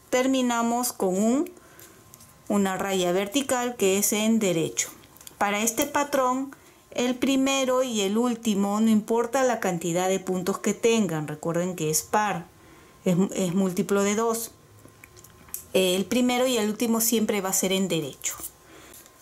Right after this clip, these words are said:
Volteamos y nos toca la parte de atrás.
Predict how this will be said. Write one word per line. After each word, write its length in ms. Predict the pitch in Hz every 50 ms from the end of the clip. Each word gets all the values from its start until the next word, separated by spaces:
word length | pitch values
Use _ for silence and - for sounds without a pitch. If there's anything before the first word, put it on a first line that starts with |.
| - - - - -
Volteamos 1040 | 247 - 233 262 254 - - 247 233 220 214 208 208 208 208 208 214 226 226 226 -
y 140 | - 240 247
nos 260 | 254 240 226 - -
toca 360 | - 208 196 196 - 214 214
la 220 | 208 190 175 180 -
parte 340 | 180 170 165 165 - 185
de 140 | 175 170 165
atrás. 580 | 156 - - - 127 117 - - - - -